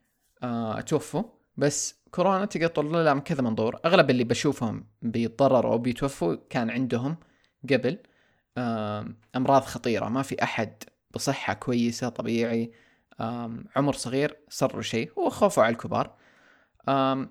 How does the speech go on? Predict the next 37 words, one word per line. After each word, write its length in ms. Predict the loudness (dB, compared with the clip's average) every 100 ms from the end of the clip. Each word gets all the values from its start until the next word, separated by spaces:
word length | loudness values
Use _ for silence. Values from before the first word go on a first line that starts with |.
| _
وما 160 | 8 8
أظن 240 | 10 6
النية 300 | 6 4 4
من 220 | 4 2
كورونا 500 | -2 -2 2 2 2
كانت 320 | 0 0 0
حتى 240 | -4 -6 -2
لو 200 | -2 -2
إنه 260 | -2 0
مؤامرة 800 | 0 2 2 4 4 4 2 0
أو 40 | -2
whatever، 340 | -2 2 2 2 2
ما 100 | 2
كان 240 | 4 2
المؤامرة 640 | 2 0 0 0 0 0
إنه 300 | 0 -2 -6 -12 _
يموت 400 | 0 4 4 2
الناس، 360 | -2 -6 -6 -8
لأنه 200 | -4 -2
أنت 200 | -2 -2
لو 100 | -4
حتسوي 420 | -4 -6 0 0
فيروس 380 | 2 0 0 -2
خطير 400 | -10 -2 0 0
يموت 300 | 0 0 0
الناس، 320 | 0 0 -2 -2
فأنت 220 | -4 -4
حتموت 480 | -8 -4 -2 -2 -4
نفسك 360 | -8 -6 -8
في 120 | -8
نفس 200 | -10 -8
الوقت، 360 | -2 -2 -4 -14 _ _ _ _
لأنه 180 | -2 0
الفيروس 500 | 2 2 4 2 2
صعب 220 | 0 0
تتحكم 480 | -4 -12 -12 -12 -14
فيه. 240 | -12 -12